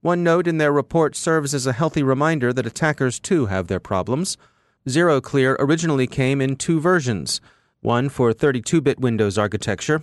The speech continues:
the other for sixty-four-bit systems. The thirty-two-bit flavor, it turns out, didn't work.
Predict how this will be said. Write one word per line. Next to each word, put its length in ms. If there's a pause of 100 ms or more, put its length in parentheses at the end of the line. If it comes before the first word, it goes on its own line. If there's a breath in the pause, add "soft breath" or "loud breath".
the 120
other 280
for 200
sixty-four-bit 800
systems. 600 (600 soft breath)
The 120
thirty-two-bit 640
flavor, 460
it 100
turns 300
out, 300 (220)
didn't 200
work. 400